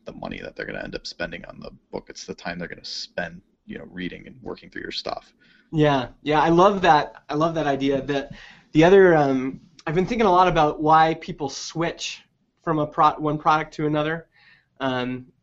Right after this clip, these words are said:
Speaker 2: and, uh, there's a lot of kind of thinking around this with the Jobs to Be Done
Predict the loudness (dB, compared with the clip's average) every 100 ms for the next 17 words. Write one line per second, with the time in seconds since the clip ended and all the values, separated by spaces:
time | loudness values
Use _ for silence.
0 | _ _ -4 0 0 -2 -6 -14 -20 _
1 | _ -14 -10 -8 -10 -4 0 4 6 6
2 | 4 -2 -4 -2 0 2 2 2 2 2
3 | -2 -4 -8 0 2 2 0 -4 0 0
4 | 0